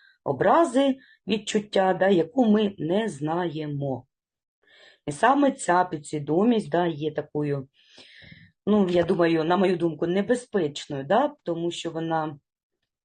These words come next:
керує нашими автоматичними реакціями, звичками. Наприклад, да, старі травми там, або, е, якісь негативні установки можуть впливати на наше ставлення до життя,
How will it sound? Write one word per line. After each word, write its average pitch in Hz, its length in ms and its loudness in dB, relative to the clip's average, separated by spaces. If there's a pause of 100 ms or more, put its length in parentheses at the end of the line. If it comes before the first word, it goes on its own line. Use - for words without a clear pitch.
(480)
керує 220 500 2
нашими 196 640 0
автоматичними 196 1040 -4 (460)
реакціями, 139 800 -2
звичками. 147 960 -4 (640)
Наприклад, 202 560 2
да, 220 140 2
старі 208 320 -2
травми 143 640 0
там, 131 260 -6
або, 139 460 -2 (500)
е, 131 100 -4
якісь 147 360 -2
негативні 185 540 0
установки 151 960 -4 (460)
можуть 180 460 0
впливати 196 600 2
на 165 160 -2
наше 151 300 -6
ставлення 170 520 -2
до 185 120 -6
життя, 139 580 -6